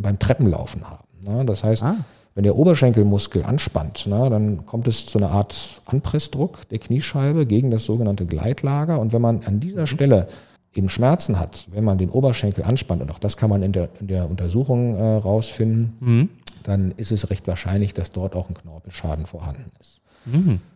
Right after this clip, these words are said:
Speaker 1: Genau, weiter schaut man dann die, die, sich die Kniebindstrukturen an. Das ist, äh, primär der, der, der Meniskus, zuerst den Innenmeniskus, dann den Außenmeniskus. Ähm, man guckt sich das Kreuzband an, das vordere Kreuzband, das hintere Kreuzband,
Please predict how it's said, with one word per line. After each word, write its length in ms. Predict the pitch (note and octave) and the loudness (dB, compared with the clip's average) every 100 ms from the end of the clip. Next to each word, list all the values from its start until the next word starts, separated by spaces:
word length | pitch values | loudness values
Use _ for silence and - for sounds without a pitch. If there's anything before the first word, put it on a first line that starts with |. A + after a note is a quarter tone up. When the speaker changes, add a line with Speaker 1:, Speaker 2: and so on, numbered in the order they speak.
| - | -2
Speaker 1:
Genau, 240 | A#2 D#2+ G#2 | 0 0 0
weiter 300 | A2 C#3 C#3 | 4 6 6
schaut 200 | C3+ A2 | 6 4
man 160 | A#2+ A2+ | 4 6
dann 300 | G#2+ G#2 G2+ | 6 4 4
die, 300 | G2+ G2 F#2 | 4 4 2
die, 320 | F#2 F2+ F2 | 2 2 0
sich 180 | G2 - | -2 -2
die 80 | F#2+ | -4
Kniebindstrukturen 960 | F#2+ F#2+ F2+ D#3+ - D3+ C#3+ C#3 C3 | 0 0 2 2 2 -4 -2 0 2
an. 340 | A#2 A#2+ B2 A#2+ | 2 2 2 2
Das 180 | F2+ G2 | 0 0
ist, 240 | F#2+ - | -4 -4
äh, 280 | F2+ E2+ F#2 | -2 -2 -4
primär 560 | - G#2+ G2+ F#2+ F2+ | -8 -14 -12 -4 -2
der, 360 | E2+ E2+ E2 D#2+ | -2 -4 -4 -6
der, 180 | E2 D#2+ | -6 -8
der 100 | - C2 | -10 -12
Meniskus, 500 | F#2+ C3+ - C3 - | -6 -4 2 2 2
zuerst 260 | - F#2 - | 0 0 0
den 100 | F#2 | 0
Innenmeniskus, 640 | C#3 C#3 B2+ B2 - A2 | 2 2 2 0 0 -2
dann 140 | - F2+ | -2 -6
den 100 | E2 | -4
Außenmeniskus. 1160 | C#3+ D3 C3+ B2 A#2+ A#2+ - A2 G#2+ - - - | -4 -2 0 2 2 -2 0 2 2 -2 -8 -6
Ähm, 440 | G2+ G2 G2 F#2+ | -2 0 2 0
man 120 | E2+ E2+ | -2 -6
guckt 220 | G2+ - | -12 -8
sich 300 | - F#2 - | -4 -4 -2
das 160 | C3+ - | -4 2
Kreuzband 460 | G#2+ - G#2+ G#2 | 2 2 0 0
an, 400 | G2+ G2 G2+ G2 | 0 2 2 2
das 140 | F#2 - | -2 -4
vordere 380 | G#2 G2+ F#2+ | -2 0 0
Kreuzband, 520 | F#2 F#2 F#2 - F#2 F#2+ | -4 -2 -4 -4 -6 -6
das 120 | - | -2
hintere 340 | A2+ G2 F#2 | 0 0 -2
Kreuzband, 720 | F2+ F2 F2 - - F2 F2 | -6 -4 -4 -4 -4 -2 -2